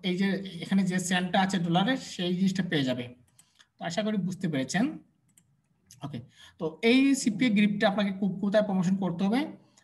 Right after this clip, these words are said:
আপনাকে কানাডার মধ্যে promotion করতে হবে। তো দেখুন এখানে, এখানে আমরা কি লিখে সা-, search দিয়েছিলাম, category mobile install। তার মানে এখন এ-, এটা আমরা কিভাবে promotion করব বা কিভাবে করব না করব, এটা কিন্তু আমাদেরকে বলে নাই। শুধু বলেছে যে মোবাইলের মাধ্যমে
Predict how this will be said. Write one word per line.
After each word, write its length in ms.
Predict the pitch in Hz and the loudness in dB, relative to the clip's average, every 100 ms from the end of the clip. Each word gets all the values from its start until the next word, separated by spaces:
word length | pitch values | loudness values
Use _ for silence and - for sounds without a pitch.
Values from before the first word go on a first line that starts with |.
| _ | _
আপনাকে 640 | 170 170 202 240 247 254 - _ - | -2 0 0 0 -2 -4 -10 _ -2
কানাডার 420 | 202 214 220 240 | 2 4 4 4
মধ্যে 220 | 226 190 | 2 2
promotion 320 | 190 175 165 | 0 0 -2
করতে 280 | 147 127 - | -4 -6 -4
হবে। 280 | 131 120 113 - _ _ _ | -6 -6 -8 -12 _ _ _
তো 80 | 160 | -2
দেখুন 200 | 196 220 | 2 2
এখানে, 200 | 233 233 | 2 0
এখানে 260 | 208 233 | 0 2
আমরা 140 | 226 214 | 2 0
কি 200 | - 220 | 0 0
লিখে 220 | 226 208 | 2 0
সা-, 280 | - 165 135 | 0 -2 -2
search 300 | - 170 170 156 | -2 0 0 -2
দিয়েছিলাম, 540 | 156 151 208 277 - - _ _ | -2 0 0 0 -4 -16 _ _
category 540 | 196 208 233 254 285 285 - | 2 4 4 2 2 -2 0
mobile 340 | 196 196 226 | 2 4 4
install। 420 | 170 - - 127 120 - _ _ | 2 -2 -4 -4 -6 -12 _ _
তার 120 | 202 | -2
মানে 180 | 202 226 | 0 0
এখন 220 | 220 240 | 0 -2
এ-, 400 | 226 - - - | -8 -12 -20 -10
এটা 120 | 185 214 | -2 0
আমরা 140 | 220 | 0
কিভাবে 420 | 220 226 226 233 | 0 0 2 2
promotion 420 | 226 208 202 220 | 0 -2 -2 -2
করব 320 | 208 214 208 208 | -2 0 2 2
বা 180 | 190 | 2
কিভাবে 440 | 170 - 208 214 220 | 2 -2 0 0 0
করব 300 | 214 208 214 | -2 0 0
না 160 | 196 | 0
করব, 200 | 180 208 | 0 0
এটা 180 | 208 208 | 0 0
কিন্তু 180 | 202 208 | -2 0
আমাদেরকে 280 | 196 190 190 | 0 0 0
বলে 220 | 180 147 | 0 0
নাই। 160 | 135 123 - _ _ | 0 -4 -10 _ _
শুধু 240 | - 240 | 0 2
বলেছে 320 | 247 233 233 254 | 4 4 4 2
যে 100 | 247 | 4
মোবাইলের 400 | 208 190 226 247 | 4 6 4 4
মাধ্যমে 460 | 220 202 269 339 | 4 4 4 2